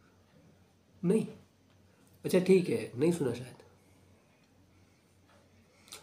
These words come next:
ठीक है, एक नाम और लेता हूँ, आपका फेवरेट प्रभास, सुना है नाम? ओह, कल ही तो बताए थे।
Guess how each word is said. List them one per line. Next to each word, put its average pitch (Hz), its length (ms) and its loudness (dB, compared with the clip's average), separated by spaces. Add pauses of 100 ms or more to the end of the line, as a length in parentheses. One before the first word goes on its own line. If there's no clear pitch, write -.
(260)
ठीक 226 140 6
है, 180 80 8
एक 170 200 6
नाम 165 240 8
और 143 180 6
लेता 117 240 -2
हूँ, 110 100 -10 (1500)
आपका 123 280 0
फेवरेट 127 480 0 (640)
प्रभास, 143 420 4 (1120)
सुना 170 200 6
है 202 60 8
नाम? 180 140 2 (1300)
ओह, 165 600 8
कल 139 160 0
ही 160 80 2
तो 156 140 2
बताए 120 320 -2
थे। - 200 -16